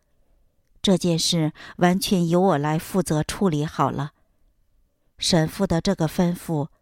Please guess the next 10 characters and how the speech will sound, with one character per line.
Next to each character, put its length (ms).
我 100
要 180
把 220
它 300
转 280
告 220
所 260
有 220
的 140
人。” 260